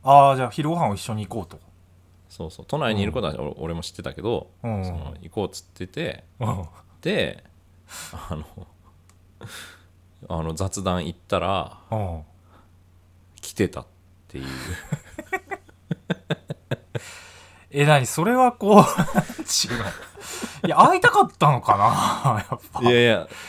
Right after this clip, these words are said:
Speaker 2: いや、
Speaker 1: 偶然会え
Speaker 2: なんか、いや、そも、
Speaker 1: おう。
Speaker 2: いや、そもそもその日はもう無理だってお-、俺が伝えてたし、その、
Speaker 1: あー、なるほど。
Speaker 2: よ-、予定があるから無理ですっていう話をしてたんだけど、
Speaker 1: うん。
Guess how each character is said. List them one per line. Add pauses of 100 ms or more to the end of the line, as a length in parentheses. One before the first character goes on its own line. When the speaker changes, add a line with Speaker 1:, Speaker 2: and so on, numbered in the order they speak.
(180)
Speaker 2:
い
や、
Speaker 1:
偶
然
会
え
Speaker 2:
な
ん
か、
い
や、
そ
も、 (200)
Speaker 1:
お
う。 (680)
Speaker 2:
い
や、
そ
も
そ
も
そ
の
日
は
も
う
無
理
だ
っ
て
お-、 (160)
俺
が
伝
え
て
た
し、 (160)
そ
の、
Speaker 1:
あ
ー、
な
る
ほ
ど。
Speaker 2:
よ-、
予
定
が
あ
る
か
ら
無
理
で
す
っ (140)
て
い
う
話
を
し
て
た (140)
ん
だ
け
ど、
Speaker 1:
う
ん。